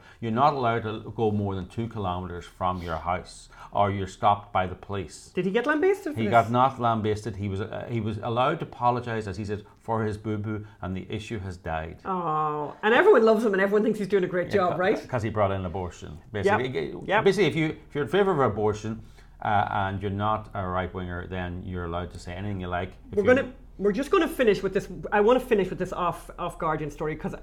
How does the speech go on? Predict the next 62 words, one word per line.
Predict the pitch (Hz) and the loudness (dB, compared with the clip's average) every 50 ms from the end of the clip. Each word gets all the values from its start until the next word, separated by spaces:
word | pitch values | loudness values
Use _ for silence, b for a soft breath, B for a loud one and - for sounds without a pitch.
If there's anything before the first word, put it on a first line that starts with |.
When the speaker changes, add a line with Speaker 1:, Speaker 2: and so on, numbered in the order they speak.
| 185 | -8
Speaker 2:
th-, | - 180 180 | -8 -2 -2
what | 220 226 | 0 0
they | 262 233 | 0 0
do | - 196 170 | 0 -2 -2
is | 170 | -2
they | - 180 | -4 -6
take | 180 - 185 175 - | -6 -6 -6 -6 -6
one | 165 170 170 165 | -6 -4 -4 -4
day | 165 165 147 139 127 | -2 -2 -2 -2 -2
and | 107 151 143 | -4 -6 -6
they | 151 | -6
look | 143 151 147 - | -6 -8 -8 -8
at | 139 143 | -10 -10
it, | 147 - | -10 -8
and | - 165 | -8 -8
it | 165 143 | -6 -4
really | 156 180 175 165 151 | -4 -2 -2 -2 -4
is | 147 147 | -6 -6
worth | 143 151 143 143 143 | -4 -6 -6 -6 -6
looking | 143 143 - 135 123 | -8 -8 -8 -8 -8
at. | 120 - - b b b b | -8 -10 -12 b b b b
So | - 190 | -8 -2
they | 175 208 | 0 0
choose | 208 - - 294 311 311 | 0 0 0 0 2 2
a | 269 - | 0 0
day, | - 175 156 151 | 0 0 0 0
and | 156 160 147 | 0 -2 -2
the | 135 | -2
day | 180 180 180 | 0 0 0
they | 175 180 | -2 -4
chose | - - 165 147 151 147 | -4 -4 -4 -4 -4 -6
was | - 156 - - - | -8 -10 -10 -4 -2
April | 185 180 185 185 156 | -2 -2 0 -2 -4
the | 156 | -4
tenth. | - - - 113 120 - - B B B B B B B B B B - | -4 -6 -6 -8 -8 -10 -14 B B B B B B B B B B 4
And | 190 175 170 170 - - - - - | 4 6 6 4 0 -4 -12 0 2
they | 208 196 | 2 4
say | 196 - 214 | 6 4 4
that | 185 196 - | 4 4 6
on | - 262 320 330 294 | 6 6 8 8 10
that | 196 170 165 - - | 10 8 8 6 2
day, | 170 160 135 135 156 165 - - - - - - - | 0 2 2 2 0 -2 -4 -10 -20 -20 -14 -4 -2
the | 180 | -2
depart-, | 180 175 - - - 233 226 226 226 - - | -2 -2 -2 4 6 8 8 6 4 0 2
the | - 190 | 2 4
health | 165 220 214 196 | 4 4 2 2
department | 196 185 - 180 160 156 - 160 156 | 0 0 2 2 2 4 2 -2 -4
in, | - - 170 156 156 147 - | -4 -4 -2 -2 -4 -4 -4
in | - 170 165 | -4 -4 -2
the | 156 160 | -2 -2
U | 151 170 160 | -2 -4 -4
K | 156 - - 151 135 139 143 B B B - | -6 -4 -4 -2 -2 -2 -4 B B B 0
reported | 185 196 190 - - 190 170 151 - 165 165 156 - b b b b b - | 0 0 0 -2 0 0 0 2 0 -2 -6 -8 -10 b b b b b -6
nine | 160 170 175 185 196 214 240 269 277 285 285 - | -2 2 4 6 6 6 6 4 2 0 -4 -6
hundred | - - 185 165 156 156 170 170 | -4 -2 0 0 0 -2 -4 -6
and | - - | -8 -10
eighty | - - 175 180 196 202 - 220 208 | -8 -2 0 0 0 0 -2 -8 -12
people | 208 - - - 180 156 160 - 160 151 147 | -12 -14 -12 -10 -10 -10 -8 -6 -6 -6 -6
died | - - - 151 131 135 143 147 - | -8 -8 -10 -8 -6 -6 -6 -8 -8
of | - - - | -12 -14 -14
covid | - - 156 151 131 147 147 143 | -8 -6 -6 -6 -6 -8 -8 -8
nineteen. | 143 131 131 131 - - 127 123 127 | -8 -8 -8 -8 -10 -10 -10 -10 -10